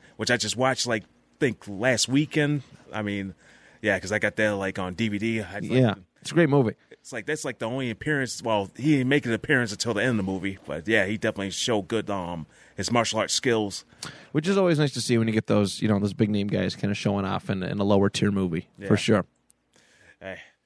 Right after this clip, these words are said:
Speaker 1: All right, so this next question is for both. So for Three Ninjas and Surf Ninjas, who you say be the better leader, Rocky or Johnny?
Speaker 2: <sighs> Johnny was Surf Ninjas, right?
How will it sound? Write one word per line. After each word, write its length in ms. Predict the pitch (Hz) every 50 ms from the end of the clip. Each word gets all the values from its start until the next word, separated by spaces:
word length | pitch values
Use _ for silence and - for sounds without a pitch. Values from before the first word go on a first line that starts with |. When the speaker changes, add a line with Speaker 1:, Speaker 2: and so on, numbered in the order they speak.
| _ _ _ _ _ _ _ _ _ -
Speaker 1:
All 140 | 165 156
right, 200 | 131 117 104 98
so 360 | - - - 110 98 98 92 -
this 200 | - 123 113 -
next 220 | 127 147 156 - -
question 520 | - 156 139 127 - - 131 120 117 117 -
is 120 | 107 107
for 220 | - - 117 104 101
both. 480 | 90 - 131 127 110 90 - - - - _ - _ - - _
So 180 | - - 110 95
for 200 | - 101 101 95
Three 260 | - - 123 139 139
Ninjas 340 | 123 123 123 107 117 107 -
and 120 | 107 95
Surf 180 | - - - 80
Ninjas, 360 | 95 90 87 85 80 - - - - - - - _ - - _ _ _ -
who 100 | 190 240
you 160 | 220 220 190
say 240 | - - 190 170 147
be 160 | 110 - 147
the 80 | 120 113
better 280 | 95 - 131 127 117
leader, 480 | 110 120 120 107 98 95 87 87 87 - _ _ _ _ _ _ -
Rocky 360 | 95 127 143 135 - 156 147
or 180 | 127 117 110 104 92 - -
Johnny? 460 | - 131 131 113 107 90 87 85 82 _ _ _ _ _ _ _ _ _ _ _ _ _ _ _ _ _ _ _ _ _ _ _ _ _ _ _ _ _ _ _ _ _ _ _ _ _ _ _ _ _ _ _ _ _ _ _ _ _ _ _ -
Speaker 2:
<sighs> 1400 | - - - - - - - - - - - - - - - - - - - - - - - - - - -
Johnny 260 | - 139 151 165 165
was 160 | 151 139 127
Surf 220 | - - 117 101 -
Ninjas, 320 | 107 104 104 95 104 101
right? 260 | 107 113 120 127 131